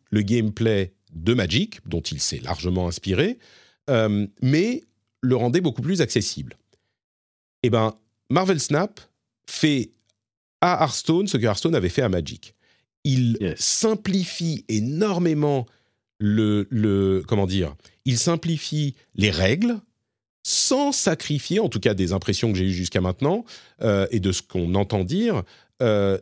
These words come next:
Speaker 1: la, la complexité et la profondeur du jeu. Et il y a des choix hyper intéressants, comme par exemple, on a des, des decks de douze cartes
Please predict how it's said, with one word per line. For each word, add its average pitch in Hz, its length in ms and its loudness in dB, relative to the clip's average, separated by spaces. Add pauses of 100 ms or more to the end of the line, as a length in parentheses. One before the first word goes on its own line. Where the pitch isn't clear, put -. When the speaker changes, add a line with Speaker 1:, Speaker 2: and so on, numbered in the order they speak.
Speaker 1:
la, 101 640 2 (320)
la 107 220 0
complexité 170 720 0
et - 20 2
la 107 120 2
profondeur 147 640 0
du 104 160 2
jeu. 87 220 -2 (180)
Et 143 60 2
il 147 100 2
y 180 80 4
a 180 80 0
des 143 160 2
choix 139 260 0
hyper 98 240 0
intéressants, 113 460 0
comme 107 160 0
par 117 100 2
exemple, 123 240 -2
on 123 120 2
a 131 80 2
des, 117 220 2
des 107 220 0
decks 120 360 -2 (200)
de 95 140 0
douze 151 300 0
cartes 165 360 -2